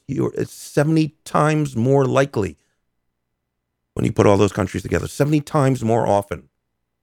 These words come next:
is a civilian killed by the police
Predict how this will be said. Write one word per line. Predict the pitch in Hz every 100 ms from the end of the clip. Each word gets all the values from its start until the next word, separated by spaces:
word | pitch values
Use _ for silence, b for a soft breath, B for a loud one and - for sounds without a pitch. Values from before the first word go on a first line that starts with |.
| _ _ _ _ _ _ -
is | 110
a | 110
civilian | 107 113 113 107
killed | 98 123 92 82
by | 82
the | 85
police | 110 101 82 -